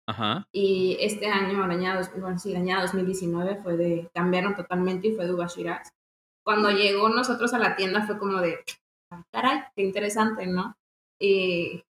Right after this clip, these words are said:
Speaker 2: fui una de las primeras que lo compró y la verdad está muy rico, está muy refrescante, tiene las notas a frutas súper potentes, la acidez muy marcada, pero muy, muy refrescante, ¿no? Que es lo que mucha gente ahorita está buscando y más en tiempo de,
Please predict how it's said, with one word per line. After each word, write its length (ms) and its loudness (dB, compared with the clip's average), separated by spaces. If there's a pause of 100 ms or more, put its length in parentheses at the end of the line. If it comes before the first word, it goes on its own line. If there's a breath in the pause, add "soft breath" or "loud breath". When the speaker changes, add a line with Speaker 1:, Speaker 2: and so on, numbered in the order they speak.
(100)
Speaker 2:
fui 80 0
una 160 4
de 60 6
las 140 4
primeras 360 0
que 100 -4
lo 140 -2
compró 340 -2
y 40 0
la 80 -2
verdad 160 2
está 200 2
muy 280 6
rico, 280 2
está 220 0
muy 200 6
refrescante, 600 0
tiene 220 2
las 160 2
notas 260 -2
a 80 -8
frutas 420 -6
súper 320 -4
potentes, 720 -6 (640)
la 80 2
acidez 380 2
muy 240 4
marcada, 520 2
pero 180 0
muy, 520 0 (880)
muy 140 8
refrescante, 680 2
¿no? 200 2
Que 60 2
es 80 4
lo 60 0
que 100 0
mucha 360 -2
gente 220 0
ahorita 180 -2
está 160 -4
buscando 400 -2
y 40 -4
más 160 0
en 100 -2
tiempo 240 -4
de, 120 -6